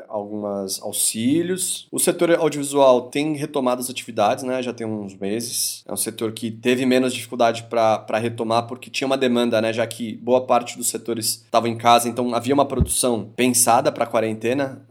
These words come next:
O streaming tava ali alimentando, garantindo que as pessoas ficassem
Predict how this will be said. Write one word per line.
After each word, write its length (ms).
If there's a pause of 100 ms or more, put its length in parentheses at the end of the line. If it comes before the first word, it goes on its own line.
(140)
O 140
streaming 760
tava 220
ali 160
alimentando, 760
garantindo 500
que 80
as 100
pessoas 720
ficassem 680